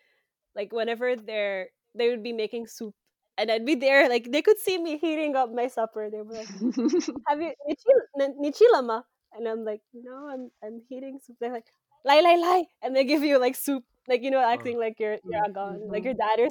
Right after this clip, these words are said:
Speaker 1: something, like, making sure
Speaker 3: <laughs>
Speaker 1: you're eating. <laughs>
Speaker 2: <laughs>
Speaker 1: And they would always laugh about it because it's like, he could see that, and he's like, "Nah, that's not enough. Here's some soup
Speaker 3: Yeah.
Speaker 1: too because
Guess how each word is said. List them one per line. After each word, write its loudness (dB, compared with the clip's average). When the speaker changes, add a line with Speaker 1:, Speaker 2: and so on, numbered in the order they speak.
Speaker 1:
something, -2
like, -4
making 0
sure 2
Speaker 3:
<laughs> 0
Speaker 1:
you're -2
eating. -4
<laughs> -2
Speaker 2:
<laughs> 4
Speaker 1:
And 4
they 0
would -8
always 2
laugh 0
about -4
it -8
because -6
it's -8
like, -6
he 2
could 0
see -4
that, 2
and -6
he's -6
like, -2
"Nah, 0
that's -4
not 2
enough. -4
Here's 0
some 0
soup -8
Speaker 3:
Yeah. -2
Speaker 1:
too -2
because -6